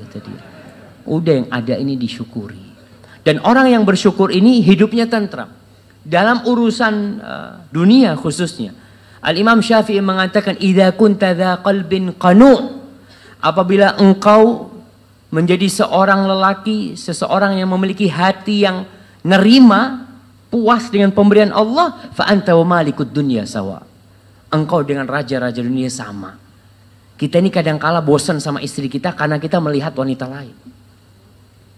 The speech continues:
Kita ngelihat tayangan-tayangan lain. Sehingga kita mulai kayaknya, "Istri kita kok nggak kayak gitu." Wanita pun kayak gitu. Ketika dia biasa, biasa melihat lelaki, mulai dia membandingkan is-, suaminya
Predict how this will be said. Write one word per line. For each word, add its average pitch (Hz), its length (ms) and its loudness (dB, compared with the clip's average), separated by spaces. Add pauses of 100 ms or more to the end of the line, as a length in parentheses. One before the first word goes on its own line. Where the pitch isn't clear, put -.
(140)
Kita 165 240 -2
ngelihat 165 400 -4
tayangan-tayangan 156 800 -4
lain. 151 300 -4 (880)
Sehingga 220 320 2
kita 269 240 0
mulai 247 480 2
kayaknya, 247 640 0
"Istri 143 240 -12
kita 180 320 -8
kok 156 80 -6
nggak 135 240 -4
kayak 127 160 -4
gitu." 151 320 -10 (480)
Wanita 202 400 4
pun 339 160 -2
kayak 294 160 -4
gitu. 294 240 -6 (640)
Ketika 208 320 2
dia 214 160 4
biasa, 214 320 2
biasa 226 320 4
melihat 208 320 2
lelaki, 214 400 2
mulai 247 320 4
dia 247 160 4
membandingkan 226 720 4
is-, 208 240 -4
suaminya 220 640 2